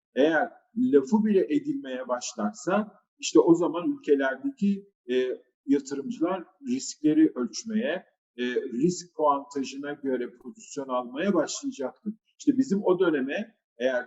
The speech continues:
Türkiye'ye dönersek Türkiye'nin bu konuda o döneme hazırlık yapması gerekir. Ki biz bunu iki bin sekiz krizinden sonra, e, parasal genişlemenin ve daha sonra tapering dediğimiz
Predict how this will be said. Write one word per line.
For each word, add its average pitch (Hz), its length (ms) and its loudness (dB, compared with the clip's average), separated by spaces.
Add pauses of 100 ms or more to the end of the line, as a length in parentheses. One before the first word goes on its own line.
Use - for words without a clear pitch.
(120)
Türkiye'ye 127 560 2
dönersek 202 600 -4 (300)
Türkiye'nin 170 540 4
bu - 120 -8
konuda 160 520 -2 (220)
o 175 200 8
döneme 175 340 0
hazırlık 170 720 0
yapması 240 580 -2
gerekir. - 520 -6 (340)
Ki 190 180 6
biz 175 280 2
bunu 180 440 -2 (160)
iki 156 300 -6
bin 180 120 -4
sekiz - 560 -2
krizinden 165 720 -2
sonra, 131 540 -4 (300)
e, 131 280 0
parasal 160 580 -2
genişlemenin 160 760 -2
ve 151 140 -2
daha 165 200 2
sonra 175 300 -8
tapering 277 600 -2
dediğimiz 262 520 -2